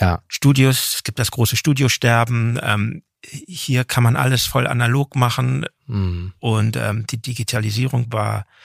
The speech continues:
Speaker 2: eigentlich schon fortgeschritten, als du, oder, oder war grad so im Aufbau, als du anfingst und, ähm,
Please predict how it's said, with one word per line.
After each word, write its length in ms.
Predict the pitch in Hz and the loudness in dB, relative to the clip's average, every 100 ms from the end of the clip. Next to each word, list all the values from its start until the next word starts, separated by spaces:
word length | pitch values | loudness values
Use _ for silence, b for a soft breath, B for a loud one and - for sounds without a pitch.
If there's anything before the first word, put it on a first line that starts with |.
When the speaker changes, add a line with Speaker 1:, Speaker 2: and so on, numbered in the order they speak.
| B B - | B B -4
Speaker 2:
eigentlich 280 | 120 117 | -2 0
schon 120 | - 107 | -2 2
fortgeschritten, 680 | 156 - - - 113 - | 2 0 -4 -2 -4 -2
als 180 | 127 117 | -2 -2
du, 80 | 135 | -2
oder, 200 | - 117 _ - - | -2 -4 _ -16 -6
oder 200 | 117 113 | -4 -2
war 100 | 123 | -4
grad 260 | 117 113 | 0 -2
so 140 | - 120 | -2 -6
im 120 | 110 | -4
Aufbau, 360 | 160 170 - 127 | -4 -4 -2 -2
als 160 | - | -2
du 80 | - | -2
anfingst 540 | - 113 - 127 139 - | -2 -2 -2 -2 -4 -2
und, 360 | 131 127 123 - | 2 2 2 0
ähm, 340 | 110 110 | 0 0